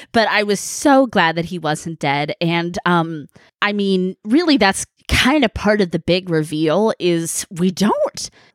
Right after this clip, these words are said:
really know why he's not dead. It, we, it appears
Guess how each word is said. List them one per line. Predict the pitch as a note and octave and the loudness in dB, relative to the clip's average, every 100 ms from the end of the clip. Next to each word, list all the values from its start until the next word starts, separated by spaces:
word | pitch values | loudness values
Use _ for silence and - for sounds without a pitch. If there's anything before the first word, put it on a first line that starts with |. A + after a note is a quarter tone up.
| - | -20
really | E3 E3 F#3 D#4 A#4+ G#4 F#4 B3 A#3+ | -14 -8 -4 -2 4 4 4 0 -2
know | G#3 G3 G3 G#3+ G3+ E3 D3 B2 A2 A#2+ D#3 _ _ | -2 0 2 4 4 4 4 2 -2 -4 -6 _ _
why | - D#3+ D#3+ E3 A3+ A#4+ D5 C#5+ A4+ G3 D#3 D3+ C3+ | -20 -18 -10 0 2 2 2 4 4 4 2 -2 -8
he's | - E3 C#3+ | -6 -6 -6
not | D#3+ C#3 - | -6 -6 -6
dead. | D3 C3 | -6 -4
It, | - F3 | -6 -12
we, | E3 F3 F#3+ | -10 -8 -8
it | - G3 G3 | -2 2 2
appears | F3+ - C4 A#4+ B4 G#4+ A4+ - - | 0 -2 2 4 6 4 2 0 -8